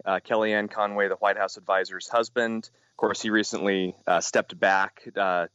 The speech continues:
along with his wife to, to con-, concentrate on their family, um, Bill Christof, other people like this.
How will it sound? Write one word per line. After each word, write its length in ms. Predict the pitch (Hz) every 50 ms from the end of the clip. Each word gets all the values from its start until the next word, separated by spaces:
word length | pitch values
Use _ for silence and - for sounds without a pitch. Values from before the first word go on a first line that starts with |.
| _ _ _
along 360 | - 104 95 95 98 98 95
with 160 | 95 98 95 -
his 180 | 101 87 -
wife 300 | 95 90 92 90 85 - -
to, 180 | - 98 87 87
to 220 | - 98 90 80 - - - -
con-, 120 | - 107 - _ _
concentrate 420 | - - 107 110 - - 107 104 95
on 120 | 92 90
their 80 | 90 85
family, 360 | - 98 92 90 90 85 85 - - - - - - - - - - - -
um, 500 | 139 139 135 127 123 120 117 110 107 104 - _ -
Bill 140 | 135 123 120
Christof, 720 | - - 117 107 - - - 117 110 107 107 107 104 - -
other 160 | 117 110 117
people 320 | - 123 120 107 - 107
like 240 | 104 104 101 - _
this. 260 | 113 110 107 98 -